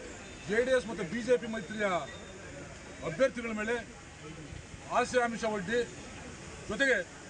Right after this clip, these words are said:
ಮತದಾರರಿಗೆ ಬ-, ಒಂದು ಭಯದ ವಾತಾವರಣ ನಿರ್ಮಾಣ ಮಾಡಿ ಒಂದು ದಿವಸ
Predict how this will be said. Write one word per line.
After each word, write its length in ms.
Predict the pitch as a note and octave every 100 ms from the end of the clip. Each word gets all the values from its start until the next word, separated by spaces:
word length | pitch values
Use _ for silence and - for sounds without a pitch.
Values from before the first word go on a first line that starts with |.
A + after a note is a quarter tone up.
| - D#3
ಮತದಾರರಿಗೆ 600 | F3+ B3+ B3+ B3 A3 G3+ D3
ಬ-, 140 | F#3 - - F#3
ಒಂದು 140 | F#3+ F3
ಭಯದ 220 | E3+ B3 B3+
ವಾತಾವರಣ 280 | A#3+ A#3+ A#3+ A3+
ನಿರ್ಮಾಣ 240 | G#3+ A3+ A3+ G#3+
ಮಾಡಿ 200 | A3 G#3+ D#3 C3 - - - -
ಒಂದು 100 | F3+
ದಿವಸ 140 | A3+